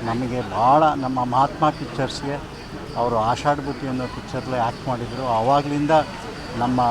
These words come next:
ಫ್ಯಾಮಿಲಿಗೆ ಭಾಳ, ಭಾಳ ಹತ್ರದವರು. ನಮ್ಮ ತಾಯಿಯವ್ರಿಗೂ ಅವ್ರಿಗೂ ಅಂಥ ಒಂದು ಸಂಬಂಧ ಇತ್ತು. ಅವರಿಬ್ಬರು ಒಂದು ಸಿಸ್ಟರ್ಸ್ ಥರ ಇದ್ದರು.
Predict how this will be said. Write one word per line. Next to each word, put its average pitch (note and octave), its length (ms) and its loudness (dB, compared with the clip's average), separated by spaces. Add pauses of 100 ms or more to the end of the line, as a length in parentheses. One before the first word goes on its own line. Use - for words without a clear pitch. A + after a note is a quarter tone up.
(220)
ಫ್ಯಾಮಿಲಿಗೆ C3 720 0
ಭಾಳ, D3+ 360 6
ಭಾಳ D3 220 2
ಹತ್ರದವರು. C3+ 880 -4 (580)
ನಮ್ಮ C3 260 2
ತಾಯಿಯವ್ರಿಗೂ D3+ 840 2
ಅವ್ರಿಗೂ C#3 360 0
ಅಂಥ B2 260 -2
ಒಂದು A#2 600 -2 (920)
ಸಂಬಂಧ D3 360 4
ಇತ್ತು. C3+ 760 -2
ಅವರಿಬ್ಬರು C3 400 -2
ಒಂದು C#3+ 200 2
ಸಿಸ್ಟರ್ಸ್ - 460 -4
ಥರ D3+ 160 2
ಇದ್ದರು. B2 460 -2